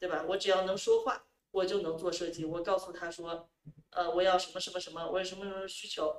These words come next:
那么就应该给我生成这个方案。我觉得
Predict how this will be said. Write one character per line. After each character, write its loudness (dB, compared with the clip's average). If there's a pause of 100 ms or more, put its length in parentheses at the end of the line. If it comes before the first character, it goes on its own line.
(280)
那 -6
么 -4
就 -4
应 -6
该 0
给 -6
我 2
生 -6
成 -12 (220)
这 -8
个 -8
方 -2
案。 -6 (840)
我 -4
觉 -2
得 0